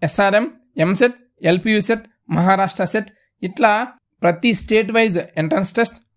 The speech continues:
ప్రతి ఇన్‌స్టిట్యూషన్ వైజ్ ఎంట్రన్స్ టెస్ట్, నేషనల్ టెస్ట్స్ అనేవి ఉంటాయి. So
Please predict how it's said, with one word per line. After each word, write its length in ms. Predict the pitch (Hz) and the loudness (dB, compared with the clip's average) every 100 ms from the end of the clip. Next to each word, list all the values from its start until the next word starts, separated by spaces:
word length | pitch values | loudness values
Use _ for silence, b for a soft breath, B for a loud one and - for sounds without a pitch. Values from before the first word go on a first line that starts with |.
| - | 0
ప్రతి 360 | 190 - - 240 - | 0 0 -2 -2 0
ఇన్‌స్టిట్యూషన్ 540 | 202 220 - 208 214 180 | 0 0 -2 -4 -2 2
వైజ్ 200 | 190 175 - - | 2 2 -4 -6
ఎంట్రన్స్ 300 | 165 175 180 - | -6 -4 -4 -2
టెస్ట్, 180 | 220 - b b _ 170 | -4 -6 b b _ 0
నేషనల్ 360 | 190 202 226 196 - | 0 0 -2 -4 -2
టెస్ట్స్ 240 | 175 - 175 | -4 -2 -2
అనేవి 240 | 165 214 370 - 147 | 0 0 -2 -6 -10
ఉంటాయి. 220 | 120 - _ _ | -8 -12 _ _
So 60 | - | -4